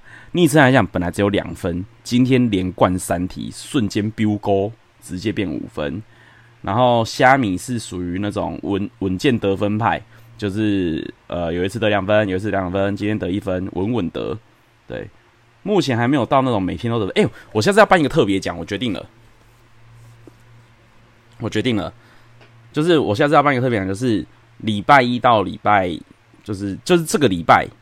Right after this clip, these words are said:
每天都有得分，不管你得几分，你只要七天连续都有得分的人，你可以获得额外的礼物。就如果有出现这样子的人的话，就是你知道，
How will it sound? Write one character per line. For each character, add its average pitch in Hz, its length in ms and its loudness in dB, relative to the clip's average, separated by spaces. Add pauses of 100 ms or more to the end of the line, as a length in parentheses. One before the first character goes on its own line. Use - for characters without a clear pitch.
每 87 240 -4
天 113 400 0 (120)
都 127 140 6
有 110 100 4
得 80 220 -4
分， 87 320 -8
不 170 100 -2
管 139 140 6
你 90 80 0
得 90 160 -2
几 69 180 -8
分， - 280 -6 (240)
你 127 100 6
只 135 100 2
要 139 260 8
七 143 380 2
天 135 380 2 (220)
连 110 260 4
续 123 240 0
都 107 160 4
有 104 140 2
得 87 200 -4
分 98 220 -2
的 87 100 -2
人， 50 220 -6 (220)
你 - 80 -10
可 131 120 0
以 110 120 2 (120)
获 113 240 2
得 87 120 -4 (140)
额 90 120 0
外 98 180 6
的 76 120 -6
礼 53 180 -12
物。 76 220 -6 (580)
就 139 120 2
如 120 120 0
果 117 140 2
有 104 60 4
出 - 160 -6
现 98 180 -2
这 101 80 -2
样 92 100 -2
子 80 120 -12
的 - 80 -8
人 - 100 -12
的 - 60 -14
话， - 200 -10 (600)
就 107 140 -2
是 113 160 2 (180)
你 - 100 -10
知 92 60 -8
道， 87 260 -2